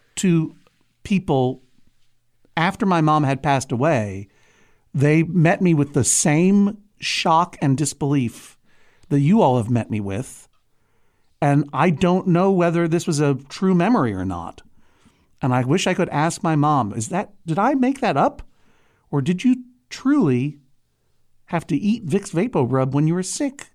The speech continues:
in Philadelphia?" We'll never know.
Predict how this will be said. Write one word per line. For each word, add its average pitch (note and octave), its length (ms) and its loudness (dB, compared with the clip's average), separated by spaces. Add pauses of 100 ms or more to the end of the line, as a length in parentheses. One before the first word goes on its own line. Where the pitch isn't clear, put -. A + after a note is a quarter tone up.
in D#3+ 120 -4
Philadelphia?" G#3+ 720 -8 (920)
We'll C3 120 0
never C#3+ 260 2
know. D#3 320 0